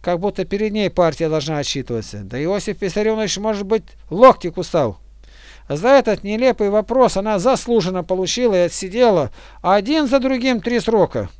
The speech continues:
Хотя никто из следователей и прокуроров не могли объяснить ей, в чем ее вина. А Груша-Политарка просто поражает тяжестью преступления.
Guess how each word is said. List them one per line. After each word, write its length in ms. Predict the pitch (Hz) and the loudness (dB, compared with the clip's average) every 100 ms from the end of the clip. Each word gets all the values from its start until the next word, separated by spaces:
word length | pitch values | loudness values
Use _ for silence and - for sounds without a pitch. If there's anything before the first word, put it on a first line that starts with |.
| - - - - | -20 -20 -20 -6
Хотя 320 | 190 185 214 | -4 2 0
никто 340 | 202 - 220 | 0 -2 0
из 160 | 190 160 | 0 -2
следователей 580 | 226 285 240 190 170 156 | 0 0 2 0 -2 -8
и 140 | 190 | -10
прокуроров 840 | 185 190 - 214 269 240 151 110 - - - - | -4 -4 -2 2 6 6 6 0 -8 -20 -20 -12
не 200 | 180 262 | -6 0
могли 360 | 311 294 262 | 2 2 4
объяснить 580 | 226 190 196 190 196 165 | 4 2 -6 -4 -6 -4
ей, 320 | 175 135 101 - - - | -4 -2 -4 -10 -20 -20
в 120 | - | -10
чем 520 | - - 202 269 294 | -6 0 6 6 6
ее 480 | 277 269 262 202 226 | 0 0 0 2 4
вина. 520 | 233 226 175 151 160 - - - - - - - - - - - - - | 4 0 -2 -2 -2 -6 -16 -20 -20 -20 -20 -20 -20 -20 -20 -20 -20 -8
А 200 | 151 170 | -2 -2
Груша-Политарка 960 | 175 220 196 170 175 185 233 226 - 131 | 0 0 -2 -4 -4 0 4 4 4 -6
просто 320 | 202 - 170 | -6 -6 -4
поражает 540 | 190 196 175 196 165 | -2 -2 0 0 0
тяжестью 480 | - 160 139 - 135 | -2 -2 -4 -10 -12
преступления. 680 | 143 - 135 117 117 104 95 | -12 -12 -14 -10 -8 -8 -12